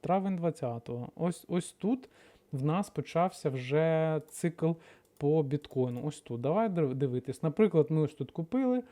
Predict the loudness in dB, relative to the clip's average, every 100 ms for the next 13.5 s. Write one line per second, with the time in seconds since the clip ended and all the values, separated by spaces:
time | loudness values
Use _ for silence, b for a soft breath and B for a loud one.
0 | b b b 2 4 6 4 0 -2 0
1 | 2 4 2 0 -8 -2 0 0 -6 _
2 | _ 0 0 0 -2 2 2 2 2 2
3 | 2 0 -2 -6 -6 -4 0 0 2 4
4 | 4 0 b b b b -4 -2 0 0
5 | 0 2 2 4 4 2 0 -2 0 2
6 | 0 0 2 2 2 0 -4 -2 0 0
7 | -2 2 2 4 2 0 2 0 2 0
8 | B B 2 6 6 6 2 2 0 0
9 | 0 -2 -2 0 0 0 -2 -4 -2 -4
10 | -6 -4 0 2 4 2 2 -4 _ _
11 | _ _ _ -12 -6 -4 -2 -2 -2 -4
12 | -8 b b b -4 0 0 0 -4 -4
13 | -4 0 2 0